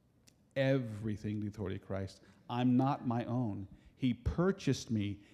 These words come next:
out of sin and darkness by the precious blood that he shed for me on Calvary. I can't pay for it. You know, if, if I had a credit card that had a, a million dollar limit, there's no way I could even purchase that and pay it on payments, right? No.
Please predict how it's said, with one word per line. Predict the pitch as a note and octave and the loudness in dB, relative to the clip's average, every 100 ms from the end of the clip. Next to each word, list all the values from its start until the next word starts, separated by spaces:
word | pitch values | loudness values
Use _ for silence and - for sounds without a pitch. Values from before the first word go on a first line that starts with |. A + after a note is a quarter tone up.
| - | -6
out | A#2+ | -2
of | A2 G2 | -2 -4
sin | - C#3+ E3 | -4 -2 -2
and | F3+ | 0
darkness | C#3 A2+ - A2 B2+ - - _ _ - - | 0 0 0 -6 -8 -14 -20 _ _ -20 -4
by | A#2 | -2
the | G#2 | 0
precious | - - C#3 - C#3+ - | 12 12 12 4 -4 -6
blood | - A#2+ A2+ G#2+ | -4 0 0 -2
that | |
he | A2 | -4
shed | F#2 - G2+ | -4 -2 -2
for | - | 0
me | G2+ | -2
on | G2 | -2
Calvary. | - F#2+ G2 F2+ G2+ - _ _ _ - | -2 -4 -2 -4 -6 -10 _ _ _ -4
I | C3+ | -2
can't | C3 C#3+ - | 2 2 2
pay | - C#3 D3 | 0 2 4
for | - E3 D#3+ | 4 6 4
it. | F3 - - - - - | 2 -4 -18 -20 -20 -2
You | B2+ | 2
know, | C3 C#3 | 4 2
if, | - | 0
if | C3+ | -2
I | B2+ | 2
had | D#3 C#3 | 2 2
a | |
credit | - D#3 D3+ - | 2 2 2 2
card | D#3 D#3 D#3+ D3 | 4 6 4 2
that | B2+ | 0
had | C3+ | 2
a, | A#2+ G2+ - A2+ | 2 0 2 4
a | |
million | C3 D3+ D3 | 8 10 10
dollar | C#3+ D3+ C#3 | 10 8 8
limit, | B2+ C#3+ D#3 E3 - - - _ - | 6 8 6 4 -8 -20 -20 _ -14
there's | - C3 C3 | 0 4 6
no | C#3+ | 6
way | C#3+ C#3 | 8 6
I | A#2+ | 4
could | B2 | 4
even | B2+ A2+ | 4 4
purchase | A#2 C3 C3 G#2+ | 4 4 2 -2
that | B2+ A#2 | -2 -2
and | A2+ | -2
pay | B2+ | 0
it | A#2 | 0
on | A2+ | -2
payments, | - G#2+ G2+ F#2+ G#2+ | -4 -4 -4 -6 -6
right? | A2+ A#2+ - - - - _ | -6 -8 -14 -20 -20 -20 _
No. | B2 C3 C3+ G2+ | 2 4 2 0